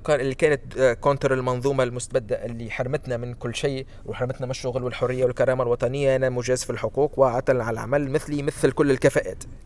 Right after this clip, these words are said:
هذا الكل حتمت اللحظة أن نجد الأستاذ إنه،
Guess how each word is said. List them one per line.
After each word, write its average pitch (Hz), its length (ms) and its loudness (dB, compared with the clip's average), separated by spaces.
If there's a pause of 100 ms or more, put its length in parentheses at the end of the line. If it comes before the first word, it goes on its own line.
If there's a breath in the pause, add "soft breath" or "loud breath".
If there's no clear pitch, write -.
(240 loud breath)
هذا 190 200 6
الكل 220 280 4 (360 loud breath)
حتمت 185 360 0
اللحظة 175 360 2
أن 131 240 0
نجد 175 180 2
الأستاذ 170 400 0 (120)
إنه، 135 320 -4